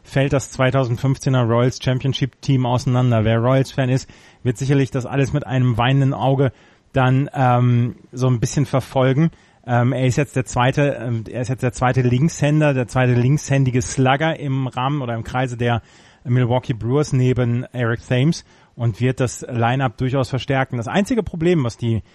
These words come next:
was die Milwaukee Brewers jetzt haben, sie müssen jemanden wie Travis Shaw, äh, von der Third Base auf die Second Base umschulen. Travis Shaw eigentlich First Baseman gewesen,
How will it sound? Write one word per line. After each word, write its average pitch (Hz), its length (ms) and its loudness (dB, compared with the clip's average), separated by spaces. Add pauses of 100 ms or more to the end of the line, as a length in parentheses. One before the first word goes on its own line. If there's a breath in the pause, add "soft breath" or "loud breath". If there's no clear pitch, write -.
(300 soft breath)
was 131 600 -2
die 139 60 -2
Milwaukee 127 420 0
Brewers 120 320 -2
jetzt - 260 -6
haben, 135 260 2 (300 loud breath)
sie - 140 -4
müssen 156 360 2
jemanden 135 320 0
wie 120 80 -2
Travis 127 380 -2
Shaw, 156 300 2 (480 soft breath)
äh, 131 220 2
von 147 180 -2
der 131 100 0
Third 156 280 -2
Base 156 240 0
auf 143 60 -6
die - 100 -10
Second 135 380 -2
Base 110 280 -2
umschulen. 104 600 -4
Travis 120 240 -2
Shaw 147 300 0
eigentlich 143 480 -2
First 123 340 -4
Baseman 156 460 0
gewesen, 160 400 0